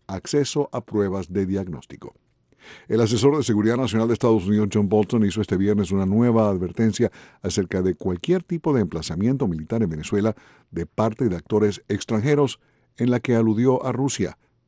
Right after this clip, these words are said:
El comunicado emitido por Bolton dice textualmente: "Advertimos enérgicamente a actores externos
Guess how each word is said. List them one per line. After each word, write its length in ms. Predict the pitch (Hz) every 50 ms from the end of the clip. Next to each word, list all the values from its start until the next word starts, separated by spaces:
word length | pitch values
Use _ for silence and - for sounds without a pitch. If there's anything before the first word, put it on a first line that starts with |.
| _ _ _ _ -
El 140 | - -
comunicado 560 | - - - 78 82 80 - 117 120 117 113 101
emitido 380 | 90 90 90 - 123 117 107
por 180 | 87 - 98 90
Bolton 340 | 92 110 120 113 - 156 135
dice 240 | 113 107 95 110
textualmente: 680 | 90 90 82 - - 104 104 104 120 131 127 113 139 131 -
"Advertimos 640 | - 110 104 98 107 101 104 - 160 170 156 123 98
enérgicamente 800 | 104 117 135 107 104 92 98 101 113 120 120 113 - 113 110 -
a 180 | - 90 87 87
actores 460 | 87 82 - - 117 104 95 85 -
externos 680 | 90 - - - - 123 123 120 120 113 110 107 -